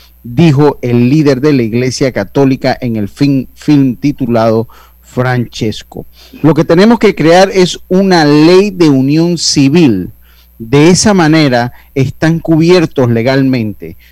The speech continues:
Yo defendí eso, agregó, aparentemente refiriéndose a cuando era arzobispo de Buenos Aires.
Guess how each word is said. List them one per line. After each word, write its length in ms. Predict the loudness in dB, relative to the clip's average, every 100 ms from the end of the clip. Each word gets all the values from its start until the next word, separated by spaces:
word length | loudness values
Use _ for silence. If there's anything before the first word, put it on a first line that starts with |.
| _
Yo 320 | -10 0 2 4
defendí 600 | 0 -2 -4 -2 0 2
eso, 360 | 0 -6 -14 -16 _ _
agregó, 680 | -4 -2 0 -2 0 0 0 -6 _ _ -10
aparentemente 920 | -6 -4 -2 -2 0 0 0 -2 -2
refiriéndose 840 | -2 -4 -4 -2 -2 -2 -2 0
a 80 | -2
cuando 420 | -2 -4 -4 -2
era 220 | 0 0
arzobispo 880 | -2 -4 -6 -6 -8 -8 -10 -10 -10
de 300 | -8 -6 -6 -6
Buenos 640 | -4 -4 -4 -6 -6 -6
Aires. 460 | -4 -4 -8 -14